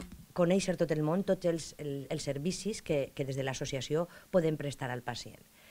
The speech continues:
És una col·laboració molt xicoteta, però en un muntó de col·laboracions xicotetes,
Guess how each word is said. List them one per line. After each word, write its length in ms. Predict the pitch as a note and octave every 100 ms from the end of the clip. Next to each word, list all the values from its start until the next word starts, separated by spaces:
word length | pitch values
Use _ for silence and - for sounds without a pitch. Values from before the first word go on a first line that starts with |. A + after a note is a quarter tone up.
| - - -
És 100 | F#3
una 180 | F#3+
col·laboració 600 | E3 F3 E3 D#3+ D#3 D3
molt 280 | C3+ E3 G3+
xicoteta, 600 | - E3 D3 D#3 G3 G#3
però 200 | - D#3+
en 100 | D3
un 100 | C3+
muntó 320 | C3 C3+ B2+ G3+
de 140 | G3+
col·laboracions 720 | G3 F#3+ F3+ F3 - F3 E3+
xicotetes, 840 | - F#3 D3+ E3+ G3 D#3 E3+ - -